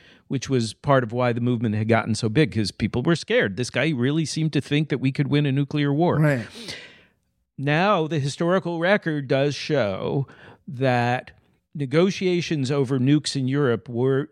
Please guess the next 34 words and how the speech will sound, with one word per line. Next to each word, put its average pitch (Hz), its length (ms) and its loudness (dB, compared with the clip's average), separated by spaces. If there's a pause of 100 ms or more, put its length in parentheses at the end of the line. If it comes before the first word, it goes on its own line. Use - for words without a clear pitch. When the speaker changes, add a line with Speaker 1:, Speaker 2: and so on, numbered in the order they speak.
(160)
Speaker 1:
absolutely 151 720 0
affected 104 480 -4
by 120 180 2
the 117 80 -2
rise 104 380 0
of - 40 -4
the 110 80 -2
freeze 107 380 0
movement, 123 340 0
and 147 160 0
that 151 220 -2 (320)
Reagan 160 720 0 (320)
was 143 260 4
forced 160 580 -2
to - 120 -6
ultimately 139 460 0
come 185 380 0
to 147 180 -4
a 123 40 0
deal 110 480 -6 (680)
with 139 180 -8
the, 127 200 -4 (200)
with 127 180 2
the 120 80 -8
Soviets, - 760 -2 (360)
uh, 113 360 0
that 139 280 -4
absolutely 160 1000 0 (340)
took - 460 2
us 127 180 0
back 117 320 2
from 113 220 0
the 113 80 -2
brink. 117 500 0